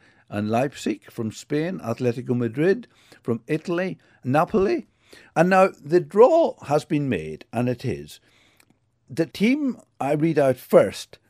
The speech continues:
will be at home in the first leg, and it's generally thought that being away in the first leg at home in the second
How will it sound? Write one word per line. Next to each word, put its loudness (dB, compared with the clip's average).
will 2
be 0
at -2
home 4
in 0
the -2
first -2
leg, -2
and -4
it's -8
generally 2
thought 0
that -10
being -2
away 0
in -2
the -12
first 0
leg 2
at -4
home 2
in -2
the -2
second -4